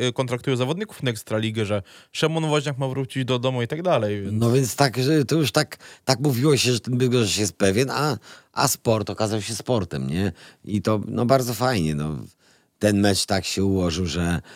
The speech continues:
Speaker 2: e, Falubas bardzo wysoko wygrał, e, z Bydgoszczą u siebie i, i właściwie to zapewniło mu awans. Ale potem w finale, no,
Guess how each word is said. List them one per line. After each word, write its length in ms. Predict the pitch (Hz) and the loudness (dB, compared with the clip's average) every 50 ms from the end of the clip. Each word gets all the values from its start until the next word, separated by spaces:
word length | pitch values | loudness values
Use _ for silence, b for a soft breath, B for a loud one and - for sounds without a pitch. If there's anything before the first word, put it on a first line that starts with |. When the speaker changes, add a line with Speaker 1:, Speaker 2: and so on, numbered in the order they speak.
| B B - | B B -6
Speaker 2:
e, 160 | 76 80 76 | -4 -4 -2
Falubas 480 | - 76 82 95 98 95 82 90 85 | 0 0 2 2 2 2 2 0 0
bardzo 320 | 80 85 90 85 76 87 87 | 2 2 0 0 0 -4 -4
wysoko 380 | 82 78 - 92 82 - 87 | -4 -4 -4 -6 -6 -6 -8
wygrał, 440 | 82 76 85 78 76 76 73 71 65 b b b b b b b - | -8 -8 -8 -6 -4 -4 -4 -4 -6 b b b b b b b -10
e, 300 | - 76 76 73 73 71 | -6 -4 -2 -2 -2 -4
z 140 | 65 65 73 | -6 -8 -10
Bydgoszczą 640 | 69 69 67 80 87 82 85 85 80 - - 80 | -10 -6 -4 -4 -2 -2 -2 -2 -2 -2 -2 -4
u 80 | 80 78 | -4 -4
siebie 560 | 76 - - 76 69 64 82 95 110 107 101 | -4 -4 -4 -4 -4 -2 -2 0 0 0 0
i, 280 | 101 98 92 87 80 87 | 0 0 -2 -2 -4 -6
i 60 | 85 | -6
właściwie 580 | 71 85 87 80 - - - 78 87 87 80 73 B B B B B B B _ _ _ | -4 -4 -4 -4 -4 -6 -6 -4 -2 -2 -2 -4 B B B B B B B _ _ _
to 120 | 98 90 | -2 0
zapewniło 500 | 87 92 85 87 87 87 90 98 92 87 | 0 0 -2 -2 -4 -2 0 0 0 0
mu 140 | 87 87 80 | 0 0 2
awans. 480 | 71 67 67 71 92 120 107 - - B B B B B B B _ - | 0 0 0 0 -2 -2 -2 -4 -6 B B B B B B B _ 0
Ale 260 | - 208 254 277 277 | 4 6 6 6 6
potem 300 | - 233 220 - 202 196 | 4 2 2 4 2 2
w 40 | 156 | 2
finale, 540 | - - 147 185 151 123 117 123 139 165 175 | -2 -6 -2 0 2 2 4 4 2 2 2
no, 440 | 170 175 170 175 180 175 165 139 | 4 4 4 4 2 2 0 -2